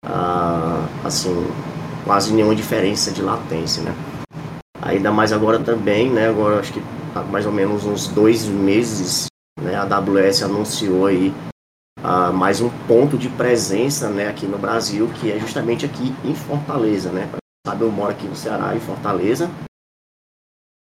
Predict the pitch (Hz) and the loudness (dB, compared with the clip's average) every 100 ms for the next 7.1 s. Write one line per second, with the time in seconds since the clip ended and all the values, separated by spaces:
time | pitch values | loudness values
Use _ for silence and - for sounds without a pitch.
0 | - 107 104 101 98 98 - 92 90 104 | -10 -2 0 2 2 2 0 -2 0 0
1 | 101 101 107 107 110 - 101 110 95 95 | 2 2 2 0 -2 -2 0 2 2 2
2 | 101 92 95 117 - 110 117 117 104 123 | 0 0 0 -2 0 2 2 2 -4 -2
3 | 117 110 110 123 113 110 143 143 143 160 | 0 0 -2 -2 0 4 6 6 6 4
4 | 165 139 - 160 - - 117 92 92 95 | 2 2 0 -2 -2 0 -2 -2 -2 -2
5 | 139 - 120 151 147 147 131 117 107 120 | -2 0 0 2 -2 -4 -2 -2 -2 -4
6 | 120 113 113 107 110 117 117 101 107 104 | -4 -4 -4 -2 0 2 2 2 0 0